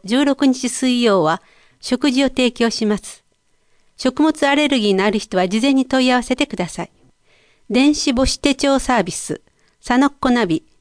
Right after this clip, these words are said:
十一月一日火曜サービス開始。問い合わせ、保健センター。妊婦さんや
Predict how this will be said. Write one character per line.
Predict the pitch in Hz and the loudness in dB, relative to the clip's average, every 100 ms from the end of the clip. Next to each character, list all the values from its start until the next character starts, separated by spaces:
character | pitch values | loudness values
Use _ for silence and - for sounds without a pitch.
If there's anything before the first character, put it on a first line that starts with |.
| - | -2
十 | 269 | 0
一 | 294 302 | 0 0
月 | 269 247 | 0 -2
一 | 202 - 214 | -4 -4 -4
日 | - - - | -4 -6 -6
火 | 214 | -2
曜 | 262 214 | 0 0
サ | - 240 | -2 -2
ー | |
ビ | 185 | -2
ス | 160 - | -4 -8
開 | 175 165 | -8 -8
始。 | - 170 - _ _ _ _ | -8 -8 -10 _ _ _ _
問 | 262 269 | 0 2
い | 262 | 2
合 | |
わ | 254 | 2
せ、 | - 220 - | 0 -2 -4
保 | - | -8
健 | - 277 | 0 0
セ | 247 226 | 2 -2
ン | 190 | -2
タ | - | -4
ー。 | 156 _ _ _ _ _ _ _ | -4 _ _ _ _ _ _ _
妊 | 254 302 294 | 2 2 2
婦 | 240 | 0
さ | 202 | 2
ん | 185 | 2
や | 165 170 | 2 0